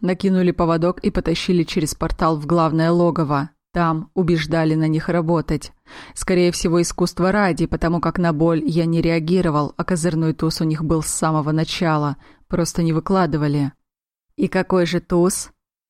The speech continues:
«Ребенок, Арвиль. Ребенок». Ар сделал еще одну глубокую затяжку, словно пытаясь заглушить вкусом дыма эту новость, а после выдохнул. «Как?» Сизый дым окутывал фигуру сотника, смазывая очертания,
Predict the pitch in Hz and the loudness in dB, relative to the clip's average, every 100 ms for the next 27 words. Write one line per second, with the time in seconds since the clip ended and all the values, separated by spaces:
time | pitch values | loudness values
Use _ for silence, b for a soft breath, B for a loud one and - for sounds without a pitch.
0 | _ - 160 147 160 175 165 139 - 170 | _ -6 -2 0 2 2 0 -2 -2 -2
1 | 160 151 143 131 - _ _ _ 170 160 | 0 -2 -2 -4 -8 _ _ _ -2 -2
2 | 135 170 170 143 135 - _ _ _ B | 2 2 2 0 -2 -8 _ _ _ B
3 | B B 240 285 233 190 247 226 208 208 | B B 0 2 2 2 2 2 2 2
4 | - 247 220 170 175 160 160 180 175 165 | 0 0 0 0 0 0 0 0 0 0
5 | 170 - 196 - 180 - 170 165 160 165 | -2 0 0 -2 -4 -2 0 0 -2 0
6 | 165 - 170 175 165 175 - 202 - 185 | -2 -2 -2 0 0 0 -2 -2 -2 -2
7 | 208 - 151 165 196 151 - 175 185 196 | 0 0 0 2 0 0 -4 -2 0 0
8 | 143 - - 175 - 165 - 165 165 156 | 0 -6 -8 -6 -4 -4 -2 0 0 -2
9 | - 156 143 127 _ _ _ _ _ - | -2 -2 -2 -6 _ _ _ _ _ -2
10 | 180 180 160 - - - _ _ _ _ | 0 2 0 -2 -10 -16 _ _ _ _
11 | _ - - 302 254 180 170 208 170 160 | _ -12 0 2 2 0 0 0 0 -2
12 | 151 151 151 170 160 160 - 190 180 160 | -2 -2 -2 -2 0 0 0 -2 -2 -4
13 | - 151 - 170 165 165 170 - - - | -4 -4 -2 -2 -2 0 0 -2 -4 -4
14 | - 175 185 185 160 | -2 -2 0 0 -4